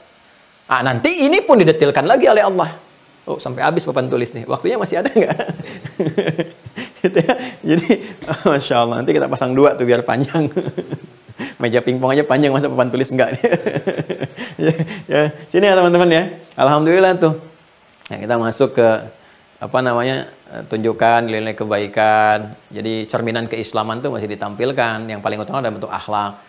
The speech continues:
ya kan? Perilaku dan sebagainya. Ya, dan semua berhak, punya hak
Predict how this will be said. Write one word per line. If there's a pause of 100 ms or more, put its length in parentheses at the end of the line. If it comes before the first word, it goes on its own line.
(340)
ya
kan?
Perilaku
dan
sebagainya. (400)
Ya,
dan
semua
berhak,
punya
hak